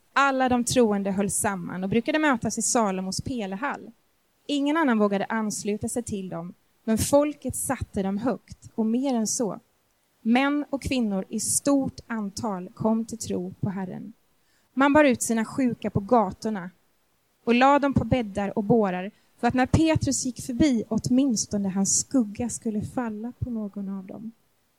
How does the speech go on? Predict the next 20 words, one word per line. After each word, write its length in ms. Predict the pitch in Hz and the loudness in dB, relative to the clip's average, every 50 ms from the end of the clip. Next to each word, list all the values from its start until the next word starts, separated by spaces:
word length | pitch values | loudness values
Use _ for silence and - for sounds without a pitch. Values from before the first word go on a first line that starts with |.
| _ _ _ _ _ _ _ _ _ _ _ _ _ _ _ _ | _ _ _ _ _ _ _ _ _ _ _ _ _ _ _ _
Också 360 | - 294 320 - - - 311 285 | 8 8 8 8 8 4 4 4
från 200 | 294 302 294 - | 4 4 4 6
orterna 420 | - 302 - - - 226 214 214 214 | 4 4 4 2 0 2 2 2 2
kring 380 | - - - 294 302 320 311 | 2 2 4 4 4 4 4
Jerusalem 640 | 285 262 269 240 240 226 208 - - 180 175 175 185 | 4 4 4 4 2 0 0 -4 -6 -6 -4 -6 -6
kom 200 | - - 208 208 | -4 -2 -2 0
stora 520 | - - - - - 269 247 226 208 208 196 | 2 2 0 4 4 4 4 4 4 2 0
skaror 540 | - - - 226 202 196 185 175 170 180 | -2 -2 0 2 2 2 2 2 0 -2
som 200 | 202 - 214 208 | -2 0 0 0
förde 260 | 202 - 240 220 226 220 | 0 0 0 0 2 0
med 200 | 208 202 202 - | 0 0 -2 -2
sig 140 | - 220 | -4 -4
sjuka 560 | - - 262 240 220 208 - - 202 196 208 - _ _ _ _ _ _ _ - | -4 -2 -2 -2 -2 -4 -6 -8 -12 -12 -12 -12 _ _ _ _ _ _ _ -2
och 120 | 254 - | -2 2
sådana 260 | - 320 285 247 233 | 2 2 4 4 2
som 160 | - - 240 | 0 0 -2
plågades 600 | - - 277 262 262 254 226 214 202 208 196 - | 0 2 4 6 4 4 4 2 -2 -2 -2 -4
av 120 | 214 202 - _ | -4 -6 -6 _
orena 560 | - 254 247 240 240 226 214 208 196 185 185 - | 2 2 2 4 2 2 0 -2 -4 -6 -8 -6
andar. 500 | 208 208 208 202 196 185 170 185 208 233 | -6 -6 -4 -4 -6 -6 -8 -10 -10 -14